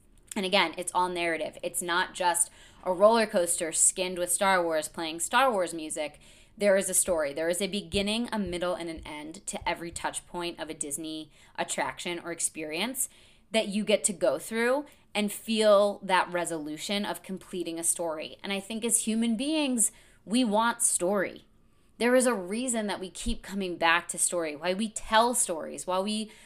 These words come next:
write stories about our own life when we're thinking about how things happened, and why we love the stories of entertainment. And there is story in every moment of a Disney experience.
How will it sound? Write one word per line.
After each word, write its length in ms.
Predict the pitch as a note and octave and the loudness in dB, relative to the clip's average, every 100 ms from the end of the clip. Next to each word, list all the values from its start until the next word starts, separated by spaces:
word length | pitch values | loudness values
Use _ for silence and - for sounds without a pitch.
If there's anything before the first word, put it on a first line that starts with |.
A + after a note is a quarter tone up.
| - | -14
write 260 | G#3+ D4+ F#4 | 2 2 4
stories 340 | - E4+ F4 | -2 -2 -2
about 180 | E4 D4 | 2 2
our 160 | C#4 A#3 | 4 2
own 300 | B3 C4+ A#3 | 0 -2 0
life 340 | A3 D4+ A#3 | 0 0 -4
when 140 | F3 E3+ | -10 -10
we're 80 | |
thinking 500 | E3+ - A3+ B3 G3+ | -10 -8 -8 -6 -6
about 380 | F3+ F3 E3+ - | -2 2 2 0
how 340 | - - F#3 G3 | -6 -2 0 0
things 320 | - F#3+ F3+ | -4 -6 -4
happened, 500 | A3+ C4 F3+ D#3+ E3+ - _ - | -2 0 -2 -6 -10 -18 _ -6
and 160 | G3+ | 0
why 160 | G3 G3+ | 2 2
we 160 | G#3+ | 0
love 300 | G3 E3 E3 | 0 2 2
the 60 | E3 | 0
stories 360 | - D#3 D#3+ D#3+ | -6 -6 -8 -8
of 60 | |
entertainment. 680 | D3 C#3+ C#3+ C#3+ C#3+ - - _ _ _ _ _ - - | -10 -12 -16 -16 -16 -16 -18 _ _ _ _ _ -20 -6
And 580 | F3+ F3+ F3 E3+ E3+ - - _ | -2 0 0 -2 -4 -6 -8 _
there 360 | - E3 F#3 F3+ | -20 -2 2 4
is 100 | F#3+ | 4
story 640 | - - F#3 D#3+ D#3 D3+ - | 2 2 0 0 -4 -8 -10
in 200 | D#3+ D#3 | -10 -8
every 320 | - D#3+ E3 E3 | -6 -6 -4 -6
moment 440 | D#3 D3+ D3+ D3 | -8 -8 -10 -10
of 80 | D3+ | -12
a 40 | |
Disney 320 | D3+ C#3+ D3 | -12 -10 -10
experience. 760 | C#3 - C#3+ C3 - - - | -12 -12 -12 -16 -18 -10 -10